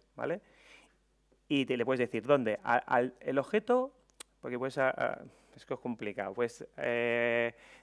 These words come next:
decirlo sobre todo, por ejemplo, el contenedor o sobre el objeto. Aquí le estoy diciendo sobre el objeto, es el que quiero que tome de referencia. Le digo,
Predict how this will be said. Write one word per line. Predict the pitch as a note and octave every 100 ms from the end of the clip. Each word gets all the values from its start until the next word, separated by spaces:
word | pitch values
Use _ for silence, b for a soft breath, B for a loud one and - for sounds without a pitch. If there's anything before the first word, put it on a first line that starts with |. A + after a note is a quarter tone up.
| _
decirlo | - - C#3 C3+ A2+
sobre | A2+ C3 A#2 A2
todo, | - C3 C3
por | B2+
ejemplo, | B2+ B2 B2
el | A#2
contenedor | A#2+ A#2 B2 C#3+ F#3 G#3
o | F3
sobre | C#3 A#2
el | A2
objeto. | F#2 - G#2 F#2+
Aquí | C#3+
le |
estoy | C#3+ D3+
diciendo | D#3+ E3+
sobre | - B2
el | G#2
objeto, | - A#2+ A2
es | F#2+
el | G#2
que | G#2
quiero | A2+
que | A2
tome | A#2 A2
de | G#2+ G#2
referencia. | G#2 - A2 G2 G2+
Le | G#2+
digo, | G#2+